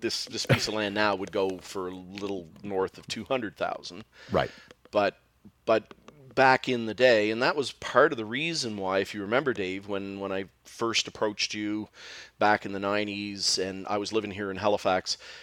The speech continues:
Speaker 1: the company I worked for then in Toronto wanted me to move to Toronto. And I said,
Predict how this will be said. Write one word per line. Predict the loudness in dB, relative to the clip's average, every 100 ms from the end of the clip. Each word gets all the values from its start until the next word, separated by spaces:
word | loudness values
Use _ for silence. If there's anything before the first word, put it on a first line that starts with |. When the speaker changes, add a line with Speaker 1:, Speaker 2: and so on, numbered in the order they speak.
| -20 -18 -10
Speaker 1:
the | 0
company | 0 0 0
I |
worked | 0 -2 -4
for | -4 -4
then | -2 -4
in | -4
Toronto | -8 -6 0 0 0 -4 -6 -8
wanted | 0 2 2 -2
me | -10
to | -8 -6
move | -6 -8 -8
to | -10
Toronto. | -8 -6 -4 -6 -14 _ _ _ _ _ _ _ _
And | -2 4
I | 4
said, | 4 2 0 -2